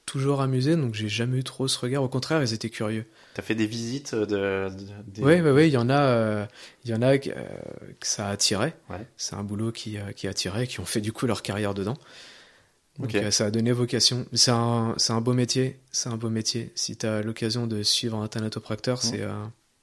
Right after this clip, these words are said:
Speaker 2: Eh ben, écoute, euh, on est
Speaker 1: c'est vraiment un beau métier.
Speaker 2: si, euh,
Speaker 1: J'aurais pu, c'est, je me suis posé la question à un moment de dire, « Est-ce que j'aimerais pas être thanatopracteur ? »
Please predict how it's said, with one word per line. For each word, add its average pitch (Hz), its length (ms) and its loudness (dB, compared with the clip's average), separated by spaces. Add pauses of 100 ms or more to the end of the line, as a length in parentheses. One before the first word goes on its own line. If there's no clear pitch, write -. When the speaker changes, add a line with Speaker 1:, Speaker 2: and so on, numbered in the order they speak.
(480)
Speaker 2:
Eh - 40 -20
ben, 85 100 -18
écoute, - 300 -8
euh, 95 160 2
on 98 120 -4
est 98 100 -2
Speaker 1:
c'est 92 260 0
vraiment 123 340 2
un 127 60 4
beau 123 120 2
métier. 120 380 2
Speaker 2:
si, - 360 0
euh, 92 200 2
Speaker 1:
J'aurais 123 580 6 (280)
pu, - 560 0 (880)
c'est, 117 360 2
je 110 80 -2
me 113 60 0
suis - 160 -2
posé 139 320 4
la 131 100 6
question 127 300 0
à 139 60 2
un - 20 0
moment 127 160 0
de 123 80 2
dire, « 117 220 0
Est-ce - 160 0
que 131 100 2
j'aimerais 107 400 0
pas 135 200 -2
être 120 100 -6
thanatopracteur ? » 113 680 -6